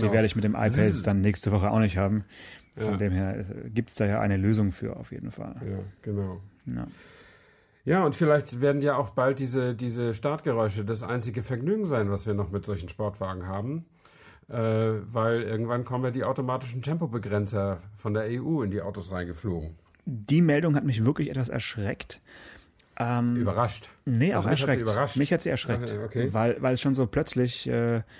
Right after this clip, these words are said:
Speaker 1: jetzt irgendwie ansteht, äh, muss mich korrigieren, aber da war von zwanzig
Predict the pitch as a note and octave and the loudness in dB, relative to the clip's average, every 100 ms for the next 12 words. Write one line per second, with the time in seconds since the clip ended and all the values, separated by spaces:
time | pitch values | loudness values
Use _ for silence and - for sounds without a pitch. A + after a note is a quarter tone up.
0 | - - - A#2+ - - B2 A#2 A#2 C#3 | -20 -20 -4 -4 -4 -2 2 2 2 0
1 | D3+ - A#2 D3 - - A#2+ - - - | -2 2 2 2 -4 -6 -4 -4 -8 -10
2 | - - - _ _ - B2+ C3 C3+ - | -14 -18 -20 _ _ 0 0 2 -2 0
3 | A#2+ C3+ D3 B2+ A#2 A#2+ A#2 C3 - B2+ | 0 2 0 0 2 2 0 0 2 0
4 | - - B2 B2+ B2+ A#2 - - | 0 -2 0 2 2 0 -2 -14